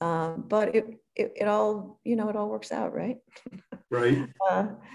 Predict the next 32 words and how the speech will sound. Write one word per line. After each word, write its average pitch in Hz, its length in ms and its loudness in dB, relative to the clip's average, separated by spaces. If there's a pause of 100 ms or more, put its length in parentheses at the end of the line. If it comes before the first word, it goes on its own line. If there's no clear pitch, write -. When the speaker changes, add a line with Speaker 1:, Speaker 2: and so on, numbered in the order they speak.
(380)
Speaker 1:
uh, 185 340 4
but 208 220 6
that 226 120 8
was 269 120 8
a 226 60 8
one, 190 260 4
you 214 80 8
know, 196 140 6
and 196 120 6
that 196 140 6
was 214 160 2
a 190 60 0
wonderful 180 440 0
experience. 175 440 2
And 208 120 4
then 233 100 10
when 240 120 10
I 202 80 6
went 190 220 4
off 220 320 4
that 175 220 4
A 170 160 4
M 165 100 -2
B 160 140 -4
board, 160 520 2 (120)
um, 165 720 -2 (1000)
I, 175 500 6
um, 156 640 0 (300)
well, 170 160 -2
now 180 200 2
they've 156 140 4
gotten 147 480 -4